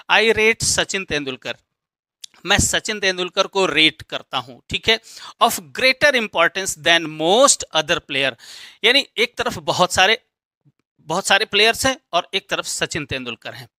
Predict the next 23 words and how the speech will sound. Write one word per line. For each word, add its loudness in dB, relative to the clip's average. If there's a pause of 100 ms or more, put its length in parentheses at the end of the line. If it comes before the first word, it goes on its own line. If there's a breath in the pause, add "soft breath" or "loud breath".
(120)
ठीक -2
है। 2 (380 loud breath)
अब 0
हम 2
यहां 2
पर -4
देख -4
रहे 0
हैं 0
कि -16
सचिन -6
तेंदुलकर -6
का -2
महत्व 0 (760 soft breath)
दूसरे 0
प्लेयर्स 2
से 2
मैं 0 (180)
अधिक 2
रेट 0
कर -6
रहा -10
हूं। -14